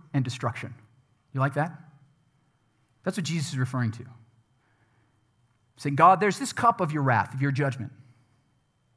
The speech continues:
of your hatred for sin, and the judgment and hell that sinners deserve." And Jesus knows that he's gonna have to drink that cup.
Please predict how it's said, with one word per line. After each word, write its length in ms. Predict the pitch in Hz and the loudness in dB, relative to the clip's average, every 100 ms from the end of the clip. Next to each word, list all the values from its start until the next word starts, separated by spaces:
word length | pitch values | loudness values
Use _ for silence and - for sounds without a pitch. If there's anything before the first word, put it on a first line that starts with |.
| _ - | _ -8
of 80 | 151 | 0
your 100 | 170 | 2
hatred 400 | 170 226 220 170 | 2 2 0 -4
for 100 | 156 | -4
sin, 380 | - 170 113 110 - - _ _ _ _ _ _ _ _ | -4 -2 -2 -4 -16 -20 _ _ _ _ _ _ _ _
and 100 | 151 | -2
the 40 | 170 | 2
judgment 300 | 214 185 170 | 4 4 2
and 80 | 143 | 2
hell 560 | 113 190 180 107 - - _ _ _ _ | 6 6 6 2 -6 -20 _ _ _ _
that 100 | 143 | -6
sinners 320 | - 185 143 | -2 0 0
deserve." 320 | 123 110 98 - - _ _ _ _ _ _ _ _ _ _ _ _ _ _ _ _ _ - | -2 -8 -10 -14 -20 _ _ _ _ _ _ _ _ _ _ _ _ _ _ _ _ _ -4
And 80 | |
Jesus 300 | 151 208 165 | 0 0 0
knows 420 | 190 - - - - _ | -4 -4 -10 -18 -20 _
that 100 | 139 | -4
he's 120 | 143 | -2
gonna 140 | 143 127 | 0 0
have 120 | 113 | 0
to 60 | |
drink 240 | 107 113 120 | -4 -4 -6
that 140 | - | -10
cup. 140 | - | -20